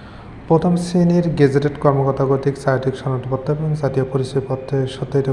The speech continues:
কপি দিতে হবে। প্রার্থীর বয়সসীমা পনেরোই সেপ্টেম্বর দুই হাজার চব্বিশ, আহ, খ্রিস্টাব্দের মধ্যে আঠারো থেকে তিরিশ বছর হতে হবে। বয়স কিন্তু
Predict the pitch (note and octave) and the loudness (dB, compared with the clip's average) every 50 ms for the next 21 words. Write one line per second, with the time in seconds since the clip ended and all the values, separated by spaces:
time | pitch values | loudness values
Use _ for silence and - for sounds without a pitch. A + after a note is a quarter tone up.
0 | A#2+ C3 C3 B2+ B2+ B2 B2 B2 - C3 B2+ B2 B2 B2 C3 D3+ G3 F#3 - - | -2 -2 0 0 0 0 0 -2 -2 -4 -4 -2 -4 -2 -2 -4 -4 -4 -8 -14
1 | - - - - - - - - - - - - - - - - - - - - | -16 -18 -18 -18 -18 -20 -20 -20 -20 -20 -20 -20 -20 -20 -20 -20 -20 -20 -20 -20
2 | - - - - - - E3 D#3 D3+ - F3+ E3+ D3 D3+ D3+ D3+ D#3 - - - | -20 -20 -20 -18 -2 2 2 2 2 2 0 2 4 6 6 6 4 2 0 0
3 | D#3+ D#3 D#3 D#3 D#3 D#3 D#3+ D#3+ - - - - - - - - - - - - | 0 2 2 2 2 2 0 -2 -4 -6 -10 -10 -12 -14 -14 -16 -16 -16 -16 -16
4 | - - - - - - - - - - - - E3 D#3+ D#3+ D#3+ E3 E3 D#3+ - | -16 -16 -16 -16 -18 -18 -18 -18 -16 -14 -2 0 0 2 4 2 2 2 0 -2
5 | - D3+ - - D3 D3 D3+ D3 C#3+ C#3+ C3+ B2+ C3 C3 - - C#3+ C3+ - C#3+ | -4 -4 -2 0 0 0 2 2 2 2 2 2 0 -2 -2 -2 -4 -2 -2 -4
6 | C3+ - - - - E3 D3+ C#3+ C#3 C3+ - - C#3+ C#3 - - C3 C3 D3 C#3+ | -4 -4 -8 -10 -6 -4 -2 -2 -2 -4 -4 -6 -6 -6 -4 -8 -8 -4 -2 0
7 | C#3+ C#3+ C#3+ D3 D#3 C#3+ C#3 C3+ C3+ C3 B2+ C3 C#3 C#3 C3 B2 - C3+ B2 - | 0 0 0 0 -2 -2 -2 -2 -2 -4 -4 -4 -2 -2 -2 -2 -2 -4 -4 -4
8 | - B2 C3 B2+ - C#3 C3+ C3+ B2+ B2+ B2+ B2+ - - D3 C#3 D#3 F3+ - - | -4 -4 -4 -2 -2 -2 -2 -2 -4 -4 -6 -6 -6 -4 -4 -4 -4 -6 -10 -12
9 | - - - - - - - - - - - C#3+ - - C3+ A#2+ A#2+ A#2+ D3 D#3 | -14 -14 -14 -14 -14 -14 -14 -14 -14 -8 -6 -4 -2 0 0 0 -2 -4 -4 -6
10 | E3+ F3 - - - - - - - - - - - - - - - - - - | -8 -8 -10 -14 -14 -14 -16 -16 -16 -16 -16 -16 -16 -16 -18 -18 -18 -18 -18 -18
11 | - - - - - D3 B2 C#3 C#3 C#3+ D3 D3 - - - D#3+ D#3 D3+ D3+ - | -18 -18 -18 -8 -8 -2 2 4 4 4 2 0 -4 -6 -2 0 2 2 2 0
12 | F3 F#3+ A3 B3 | -2 -2 -2 -4